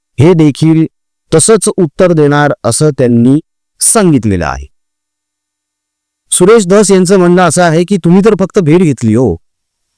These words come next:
मी लेखी तक्रार देणार आहे आणि त्या लेखी तक्रारीमध्ये मी हे देखील सांगणार आहे की या मुंडेंनी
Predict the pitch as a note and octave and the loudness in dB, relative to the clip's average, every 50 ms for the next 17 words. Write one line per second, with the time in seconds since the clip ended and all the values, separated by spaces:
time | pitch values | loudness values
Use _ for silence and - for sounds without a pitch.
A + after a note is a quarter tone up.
0 | _ - - E3 G3 F#3 B2+ G2 F#2+ A2+ C#3 - - - G#3+ E3+ G3 E3 - E3 | _ -2 0 2 2 2 2 0 0 0 0 0 0 0 0 0 0 0 0 0
1 | E3 D#3+ D#3 D3+ D3 C3 B2 A#2+ B2 A#2 G2+ A2 C#3 C#3+ B2 C3 B2+ - D3 B2+ | 0 0 0 0 0 0 0 0 0 -2 0 0 0 0 0 -2 -2 -2 -2 -2
2 | E2+ F#2 A#2 A2+ - F3+ E3+ - C3+ A#2+ C#3 C3+ C#3 C3+ C#3 B2+ A#2+ A#2 A#2 B2+ | -2 -2 -4 -2 -2 -2 -2 0 -2 -2 0 0 0 2 2 0 0 0 2 2
3 | C3+ B2 B2 A#2+ G#2 C#3 E3 E3+ F3 - - D#3 C#3+ - B2 A2+ A#2 A2+ A2+ A2 | 2 2 0 0 0 0 0 0 0 0 0 -2 -2 -2 -2 -2 0 0 -2 -2
4 | F#2+ G2 B2+ D#3+ _ _ _ _ _ _ _ _ _ _ - - D3+ D3+ E3 F3 | -2 -2 -4 -6 _ _ _ _ _ _ _ _ _ _ -6 -2 0 2 2 2
5 | F3+ F#3 - - - A2+ B2+ C#3+ D3+ D#3 E3+ F3+ F3 F3 - _ _ _ _ _ | 2 0 0 -2 -2 0 2 2 2 2 2 0 0 -2 -6 _ _ _ _ _
6 | - C3+ C#3 C#3 C#3+ D3 D#3+ F3 F3+ E3 C#3 A#2+ G#2 | -2 0 2 2 4 4 2 2 2 2 0 0 -2